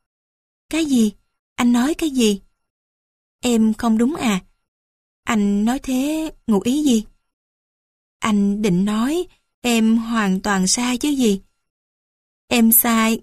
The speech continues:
nghĩa là em dối trá phải không? Em dối trá nghĩa là em ăn nói không như con người ta. Anh định nói em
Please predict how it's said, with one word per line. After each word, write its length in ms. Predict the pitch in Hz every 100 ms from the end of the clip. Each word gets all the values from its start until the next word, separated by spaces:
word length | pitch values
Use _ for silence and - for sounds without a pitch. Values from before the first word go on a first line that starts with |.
| -
nghĩa 480 | - 233 190 220 302
là 140 | 285
em 180 | 220 220
dối 220 | 247 311 -
trá 360 | 254 262 359
phải 180 | 294 226
không? 300 | 226 277 247 - _ _ _ _ _ _ _ _
Em 200 | - 214
dối 160 | 202 247
trá 320 | - 226 247 339 339
nghĩa 180 | 233 190
là 100 | 247
em 160 | 233 220
ăn 240 | 233 233 226
nói 320 | 226 302 381
không 260 | - 285 262
như 120 | 262
con 300 | 254 254 247
người 180 | 247 185
ta. 320 | 233 240 254 - _ _ _ _ _ _ _ _ -
Anh 260 | 220 208
định 220 | 208 185
nói 200 | 220 262
em 300 | 277 226 214